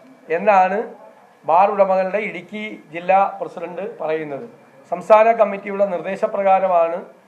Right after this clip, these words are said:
ഈ തീരുമാനം നിങ്ങളെ അറിയിക്കുന്നത് എന്നതാണ്. അപ്പോൾ കളക്ഷൻ തുടങ്ങിക്കഴിഞ്ഞതായി പറയുന്നുണ്ട്. എല്ലാവരും തരുന്നില്ല എന്നുള്ള പരാതിയാണ് ഈ വോയിസ് മെസ്സേജിൽ ഉന്നയിക്കുന്നത്. എല്ലാവരും അത് കൊടുത്താൽ മാത്രമാണ് ഇത് നടത്താൻ കഴിയുക എന്നാണ്.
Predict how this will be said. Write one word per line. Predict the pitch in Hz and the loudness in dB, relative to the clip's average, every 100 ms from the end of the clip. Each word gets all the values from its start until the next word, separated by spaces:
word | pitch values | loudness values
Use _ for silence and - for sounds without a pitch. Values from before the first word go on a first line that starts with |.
| _ _ _ | _ _ _
ഈ | 180 | -14
തീരുമാനം | 208 196 196 208 202 208 | -10 -8 0 2 2 0
നിങ്ങളെ | 185 180 190 | -6 -2 2
അറിയിക്കുന്നത് | 180 170 185 196 196 185 170 180 - | 2 2 -6 -12 -10 -8 -8 -12 -12
എന്നതാണ്. | 151 151 127 120 _ _ _ | -8 -6 -8 -12 _ _ _
അപ്പോൾ | 156 190 - - | -10 -10 -10 -2
കളക്ഷൻ | 175 196 202 240 | 0 0 0 0
തുടങ്ങിക്കഴിഞ്ഞതായി | 233 208 226 240 226 220 208 196 | 2 0 0 0 0 2 2 2
പറയുന്നുണ്ട്. | 202 185 170 170 151 127 - _ _ _ | 0 -4 -4 -6 -10 -12 -20 _ _ _
എല്ലാവരും | 165 196 214 233 233 | 0 6 6 4 -2
തരുന്നില്ല | 208 202 226 240 | -4 -2 -2 4
എന്നുള്ള | 226 214 208 202 190 | 4 4 0 0 2
പരാതിയാണ് | 170 185 185 202 175 170 175 - _ - | 4 4 2 0 0 -2 -12 -20 _ -12
ഈ | 185 | -4
വോയിസ് | 185 185 - | -4 -4 -8
മെസ്സേജിൽ | 190 190 165 180 - | -10 -10 -14 -14 -12
ഉന്നയിക്കുന്നത്. | 160 175 165 147 135 135 - _ - _ | -12 -6 -6 -8 -14 -18 -20 _ -20 _
എല്ലാവരും | 151 190 226 240 247 233 | -2 4 6 6 4 2
അത് | 214 | 0
കൊടുത്താൽ | 190 180 185 220 | -8 -10 2 4
മാത്രമാണ് | 220 185 185 180 180 165 180 - - - | 4 -2 -2 -4 -2 -2 -4 -12 -20 -18
ഇത് | 160 196 | -8 -2
നടത്താൻ | 185 185 185 226 226 | 0 0 4 2 4
കഴിയുക | 180 170 165 | -4 -2 0
എന്നാണ്. | 160 135 127 | 0 -2 -10